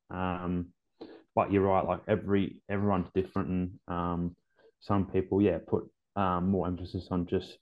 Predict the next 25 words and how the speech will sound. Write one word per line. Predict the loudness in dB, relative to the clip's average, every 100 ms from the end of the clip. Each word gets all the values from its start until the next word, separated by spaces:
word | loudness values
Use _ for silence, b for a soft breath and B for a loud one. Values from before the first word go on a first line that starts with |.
| _ 0
pure | 2 2
skill-based | 0 2 4 2 0
training | -2 0 2
and | 2
don't | 2 0 -2
think | -4 -4
that | -6
they | -2 0
need | 0 2 0 -2 _ -20 b b _ -16 -4
as |
much | 0 0 0
as | -4
the | -4 -6
fitness | -4 -4 -4
stuff | -2 -2 -4 -20 _
as | -6 -2 0
others. | 4 4 4 -4 _ -4
Um, | -2 0 -2 -4 -8 _ _ b b b _
whereas, | 2 2 2 2
yeah, | 0 0 0
personally | 0 0 -2 -4
for | -2
me, | -2
I | 0
like | 2 0